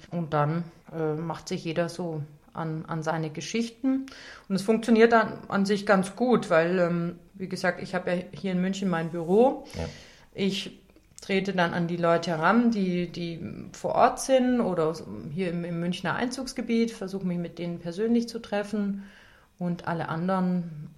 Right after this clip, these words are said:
Speaker 1: ja, kann ich, kann ich dann entweder auf irgendwelchen Messen oder anderen Triathlon-Veranstaltungen treffen oder, wie gesagt, ähm, zur Not auch telefonisch interviewen.
Speaker 2: Wenn du mal so durchzählst,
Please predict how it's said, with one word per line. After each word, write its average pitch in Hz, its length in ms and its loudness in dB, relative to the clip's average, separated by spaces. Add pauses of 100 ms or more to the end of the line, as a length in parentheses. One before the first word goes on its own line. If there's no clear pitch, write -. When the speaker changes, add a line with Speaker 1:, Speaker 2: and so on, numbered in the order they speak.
(140)
Speaker 1:
ja, 160 320 -6
kann 170 160 -6
ich, 156 180 -12 (720)
kann 185 140 -8
ich 170 100 -4
dann 175 140 -4
entweder 170 400 0
auf 151 140 -6
irgendwelchen 160 640 -6 (100)
Messen 190 800 2
oder 156 560 0 (280)
anderen 180 460 0
Triathlon-Veranstaltungen 180 1400 0 (600)
treffen 185 640 2
oder, 170 580 -2 (140)
wie 160 120 -10
gesagt, - 500 -6
ähm, 165 380 -8 (160)
zur 170 140 -8
Not 156 260 -2
auch 156 160 -8
telefonisch 160 640 -8
interviewen. 156 640 -8 (180)
Speaker 2:
Wenn 87 140 0
du - 20 2
mal 90 200 4
so 85 180 -2
durchzählst, 95 880 -2